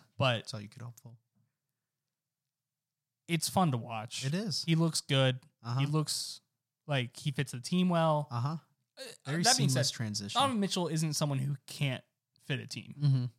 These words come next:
Speaker 1: Like, he just,
Speaker 2: I
Speaker 1: like,
Speaker 2: think he's, he's a selfless player.
Speaker 1: you put him
Speaker 2: Um,
Speaker 1: anywhere and he's gonna succeed with whatever
Speaker 2: mm-hmm.
Speaker 1: you need him to succeed at.
Speaker 2: For sure.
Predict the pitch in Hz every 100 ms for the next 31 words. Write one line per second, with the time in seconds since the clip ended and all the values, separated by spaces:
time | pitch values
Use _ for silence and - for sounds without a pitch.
0 | _ _ 151 135 185 196 190 196 190 185
1 | 160 151 151 151 147 147 135 135 123 -
2 | 113 110 113 - _ 196 196 262 208 175
3 | 151 123 123 151 147 147 127 127 - 127
4 | 120 135 131 123 139 147 147 135 131 139
5 | 127 123 131 117 120 117 - - _ -
6 | 113 107